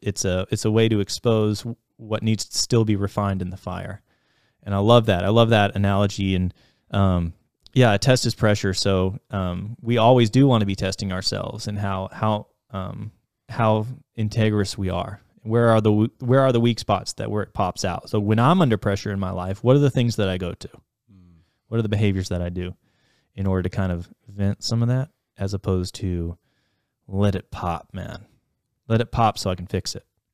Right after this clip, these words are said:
Speaker 1: that kind of thing, so I can reinforce it, that kind of thing. So, um, when people have mental breaks, when they have crisis points, when they have, m-, you know, mental breakdowns or whatever they, people call it now, good.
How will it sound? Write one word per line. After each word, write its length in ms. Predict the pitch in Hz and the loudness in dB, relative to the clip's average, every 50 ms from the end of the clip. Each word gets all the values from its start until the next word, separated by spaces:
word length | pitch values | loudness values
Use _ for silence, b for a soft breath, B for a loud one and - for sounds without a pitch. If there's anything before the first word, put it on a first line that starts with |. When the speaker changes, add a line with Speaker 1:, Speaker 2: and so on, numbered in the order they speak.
| _ _ _ _ _ _ _ _ | _ _ _ _ _ _ _ _
Speaker 1:
that 120 | - - - | -16 -14 -12
kind 140 | - - | -14 -14
of 60 | - - | -14 -12
thing, 160 | - - 104 | -12 -12 -6
so 160 | - - 98 | -2 0 0
I 40 | 95 | 0
can 120 | 92 92 | 0 0
reinforce 560 | 98 107 101 92 85 - 92 87 90 - - | 0 2 2 0 0 -2 -4 -4 -4 -6 -8
it, 100 | - - - _ _ _ _ _ | -12 -14 -18 _ _ _ _ _
that 160 | - 101 - | -16 -16 -16
kind 120 | - - 117 | -16 -18 -18
of 80 | - | -18
thing. 180 | - - - - | -18 -18 -18 -16
So, 320 | - - - - - - - B B B B B B B | -16 -16 -16 -16 -18 -20 -20 B B B B B B B
um, 300 | - 98 90 87 90 98 | -8 -8 -6 -6 -6 -4
when 120 | 110 117 | -4 -4
people 260 | - 139 131 - 120 | -2 -2 -4 -2 -2
have 400 | 110 117 110 107 107 101 107 - - - | -2 -2 0 0 0 -2 -4 -8 -10 -4
mental 320 | 113 110 110 107 107 107 | -2 0 0 0 0 0
breaks, 400 | 98 110 107 104 104 107 - - | 2 4 4 4 4 2 0 0
when 100 | 107 98 | 0 0
they 60 | 98 98 | 0 0
have 200 | 107 104 95 - | 0 -2 -2 -4
crisis 460 | - - 98 98 95 - 117 104 - | -4 -2 -2 -2 -2 -2 -4 -6 -6
points, 420 | - - 107 104 104 107 - - | -4 -4 -2 -2 -2 -4 -6 -4
when 140 | 107 104 98 | -4 -2 -2
they 100 | 95 95 | -2 -2
have, 480 | 95 98 90 90 87 87 87 85 - - | -2 -2 -2 -2 -2 -2 -4 -4 -6 -8
m-, 120 | 104 - _ - | -8 -8 _ -10
you 160 | 113 104 95 | -10 -8 -8
know, 260 | 90 87 85 87 90 _ _ _ - 139 131 _ _ 127 127 _ _ _ - | -8 -8 -10 -12 -14 _ _ _ -20 -20 -20 _ _ -20 -20 _ _ _ -14
mental 260 | - 104 104 98 95 | -6 -4 -2 -2 0
breakdowns 560 | 95 98 92 90 - 92 92 92 92 92 90 | 0 0 -2 -2 -2 -4 -6 -4 -4 -4 -4
or 60 | 92 92 | -6 -6
whatever 240 | 90 90 90 98 | -6 -6 -6 -8
they, 100 | 98 98 | -10 -12
people 300 | 101 - - 98 104 90 | -12 -10 -10 -10 -10 -10
call 240 | - - 87 90 92 | -10 -10 -10 -8 -10
it 80 | 98 95 | -10 -10
now, 260 | 95 90 87 87 101 b b b b b b b b b b _ _ _ _ | -10 -10 -10 -10 -12 b b b b b b b b b b _ _ _ _
good. 300 | - 92 113 127 104 - | -2 -2 0 0 -2 -4